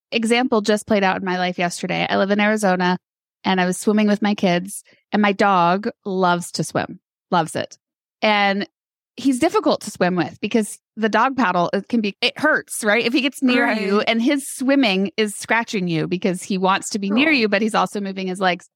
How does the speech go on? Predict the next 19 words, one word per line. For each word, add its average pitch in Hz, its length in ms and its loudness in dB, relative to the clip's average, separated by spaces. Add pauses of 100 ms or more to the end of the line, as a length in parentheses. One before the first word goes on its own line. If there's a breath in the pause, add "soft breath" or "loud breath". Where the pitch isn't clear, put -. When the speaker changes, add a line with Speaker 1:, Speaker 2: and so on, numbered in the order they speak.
(520)
Speaker 1:
And 247 220 0
so 254 100 2
my 220 160 2
son, 240 640 0
he's 220 220 -10
eight, 214 460 -4 (920)
was 247 220 0 (280)
shoving 247 460 0
water 269 340 2
at 160 180 -4
him, 202 200 -10 (140)
like, - 180 -2
trying 208 340 0
to 196 180 2
keep 226 240 -2
him 208 140 0
from 196 240 -2
scratching 254 600 -4
him. 185 360 -6